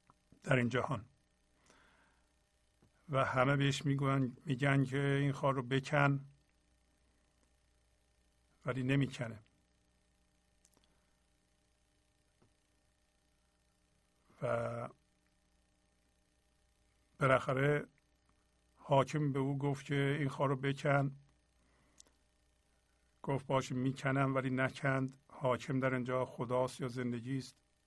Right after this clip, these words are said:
به زبانهای مختلف به ما میگه که اینو بکن. زبانهاش معمولاً به صورت درده و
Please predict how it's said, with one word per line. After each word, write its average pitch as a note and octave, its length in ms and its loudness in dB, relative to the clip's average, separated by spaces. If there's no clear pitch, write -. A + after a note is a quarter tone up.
به C3+ 100 -6
زبانهای B2 520 -2
مختلف C3 680 -4
به C3 100 -4
ما B2+ 140 -2
میگه C3 280 -2
که B2+ 520 -4
اینو B2+ 400 -2
بکن. C#3 560 4
زبانهاش B2 920 -2
معمولاً B2+ 360 -2
به B2+ 120 -4
صورت B2+ 240 -6
درده B2+ 720 2
و A#2 380 -4